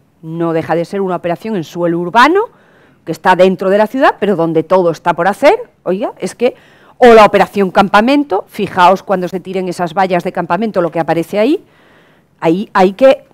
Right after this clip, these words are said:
mm, reurbanizar, ¿de acuerdo? Está urbanizado, pero con una urbanización que ya no servirá para nada. Con la nueva ordenación del planeamiento tenemos que reurbanizar todo,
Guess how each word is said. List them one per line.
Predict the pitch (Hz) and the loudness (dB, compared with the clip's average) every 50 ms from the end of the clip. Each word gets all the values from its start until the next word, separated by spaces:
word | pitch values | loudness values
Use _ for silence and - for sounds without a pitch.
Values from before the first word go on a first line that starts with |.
| - _ _ _ | -20 _ _ _
mm, | 214 208 208 208 202 196 - - 180 | -2 -2 0 0 -2 -4 -8 -10 -8
reurbanizar, | - - - 220 226 226 226 226 214 202 196 190 196 190 165 - 277 311 277 | -6 0 4 6 6 6 6 4 2 2 2 2 0 0 -2 -2 -2 0 0
¿de | 196 | 0
acuerdo? | 175 - - 240 269 277 226 | -2 0 2 2 2 2 0
Está | 180 - - 214 | -4 0 2 2
urbanizado, | 226 247 240 233 208 190 190 180 - - 330 427 - - | 4 4 4 2 2 0 0 -2 -2 -2 -2 -2 -4 -6
pero | 170 170 - | -8 -8 -6
con | 180 180 190 | -6 -8 -6
una | 190 196 | -4 -4
urbanización | 202 202 196 202 196 190 196 214 - 302 339 427 - | -4 -4 -4 -4 -6 -6 -8 -8 -6 -6 -6 -6 -4
que | - 202 | -6 -4
ya | 165 180 185 | -2 -2 -2
no | 214 | -2
servirá | 208 - 190 160 160 160 165 160 | -4 -8 -10 -8 -6 -6 -6 -6
para | 160 165 165 185 | -6 -6 -6 -4
nada. | 262 370 359 - - _ _ _ _ _ _ _ _ | -2 -2 -2 -4 -6 _ _ _ _ _ _ _ _
Con | - 175 175 | -2 0 0
la | 170 170 | 2 2
nueva | 180 190 190 190 185 | 2 2 2 2 2
ordenación | 180 165 170 170 165 - - 214 185 | 0 0 -4 -6 -6 -8 -8 -8 -8
del | 180 170 | -8 -6
planeamiento | - 202 196 214 233 269 262 311 233 | -6 -6 -4 -4 -6 -6 -6 -8 -6
tenemos | - 196 190 196 220 214 - | -4 -4 -2 0 -2 -2 -2
que | - 214 202 | -4 -4 -4
reurbanizar | - 180 190 190 190 196 196 190 180 190 175 - - - - 202 180 | -4 -2 -2 -2 0 0 -2 -4 -2 -2 -2 -2 -4 -4 -6 -6 -6
todo, | - _ 262 269 220 165 143 | -2 _ 2 2 2 2 -4